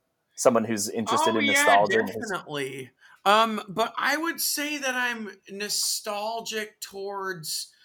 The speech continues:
Speaker 2: I'm, like, l-, right as I'm saying that I'm nostalgic, I'm looking, I'm, I'm not even making this up. I'm looking at four Oregon Tra-, do you know those Oregon Trail handheld games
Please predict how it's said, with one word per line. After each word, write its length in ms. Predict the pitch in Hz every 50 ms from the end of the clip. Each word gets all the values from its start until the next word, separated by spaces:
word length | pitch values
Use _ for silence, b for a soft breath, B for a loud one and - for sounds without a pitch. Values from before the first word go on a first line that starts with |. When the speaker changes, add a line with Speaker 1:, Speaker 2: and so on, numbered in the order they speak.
| b b b
Speaker 2:
I'm, 160 | 180 214 247
like, 240 | 262 285 285 269 269 - -
l-, 240 | 180 190 214 220 - 185
right 360 | 170 196 196 208 233 262 226 -
as 160 | 208 202 202 208 - -
I'm 160 | 190 190 196
saying 480 | - - - - 202 196 196 196 196 190
that 140 | 185 180
I'm 180 | 185 180 180 175
nostalgic, 800 | 180 175 - - - - - 190 180 185 196 165 190 190 - -
I'm 160 | 180 185 180 170
looking, 480 | 160 170 196 208 - 226 226 220 196 180 -
I'm, 220 | 170 190 196 196 196
I'm 180 | 196 196 202 202
not 220 | 208 214 226 240
even 240 | 262 254 233 233 214
making 400 | 196 190 190 190 190 220 220 202
this 240 | 190 180 156 - -
up. 220 | 180 175 170 170 b b b b b b -
I'm 140 | 180 196 208
looking 400 | 214 226 233 233 240 240 233 214
at 220 | 208 180 - -
four 680 | - - - - 202 190 196 214 226 262 269 269 262 - -
Oregon 560 | 175 170 196 208 214 220 220 202 214 196 190
Tra-, 320 | 165 - - - 208 - 185
do 80 | 165
you 60 | 247 269
know 140 | 349 392 339
those 240 | - 311 285 - - -
Oregon 360 | 175 185 196 196 190 208 196
Trail 400 | 170 - - 202 208 202 180 170 -
handheld 720 | 156 160 147 143 147 151 147 147 160 156 156 156 160 156 156
games 640 | - 160 165 165 165 160 170 170 165 - - -